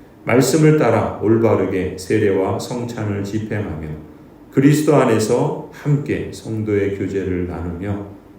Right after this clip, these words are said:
서로 권하여서 함께 서로를 세워가고 온전케 하며 하나님 나라를 증거하는 거룩한 여정을 일구어가는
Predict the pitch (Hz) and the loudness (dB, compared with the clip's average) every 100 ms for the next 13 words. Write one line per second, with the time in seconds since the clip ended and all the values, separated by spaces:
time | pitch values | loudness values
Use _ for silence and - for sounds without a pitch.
0 | - - 98 95 - 95 107 104 90 - | -20 -6 0 0 0 0 2 2 0 -6
1 | - - - - - - - 120 113 110 | -8 -12 -16 -20 -20 -14 -8 -8 -2 0
2 | 104 123 117 113 107 104 104 127 113 98 | 0 -2 -2 0 0 -2 -2 0 0 0
3 | 90 101 120 143 - - - 107 131 139 | -2 -2 0 -2 -6 -14 -8 0 2 4
4 | 143 135 127 110 90 87 80 - - - | 4 2 0 -4 -4 -6 -8 -12 -20 -20
5 | - - 143 147 151 147 131 127 131 131 | -20 -2 2 4 6 4 4 4 4 4
6 | 123 120 120 113 110 123 104 - - - | 0 -2 0 0 2 0 -2 -6 -12 -20
7 | - 101 104 113 - 117 104 92 92 95 | -8 2 4 4 0 -2 -2 -2 -2 -4
8 | 95 95 101 107 113 113 104 - 101 110 | -4 -6 -4 -4 -2 0 0 0 -4 -4
9 | 104 | -4